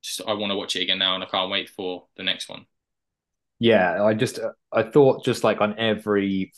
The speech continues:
Speaker 2: front, it just worked. Like, the story was great. The, I really, I remember thinking the first one as well, like, the art style of Gwen's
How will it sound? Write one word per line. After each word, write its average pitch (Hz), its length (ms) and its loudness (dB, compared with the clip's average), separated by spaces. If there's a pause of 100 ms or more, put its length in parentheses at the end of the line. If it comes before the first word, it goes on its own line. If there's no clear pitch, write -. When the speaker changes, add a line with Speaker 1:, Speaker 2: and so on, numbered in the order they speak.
Speaker 2:
front, 82 340 2 (100)
it 87 180 -2
just - 220 -6
worked. 82 540 -2
Like, 80 400 -4 (680)
the 98 120 0
story 101 480 2
was 90 160 -2
great. 85 520 0 (240)
The, 82 540 0 (160)
I 92 80 4
really, 98 680 2
I 92 100 0
remember 101 260 2
thinking 98 300 -4
the 78 80 -14
first 87 320 0
one 92 80 -2
as 87 80 -4
well, 87 200 4
like, 90 140 0
the 90 100 -2
art 90 220 2
style 90 360 0
of 82 180 -8
Gwen's 82 600 -6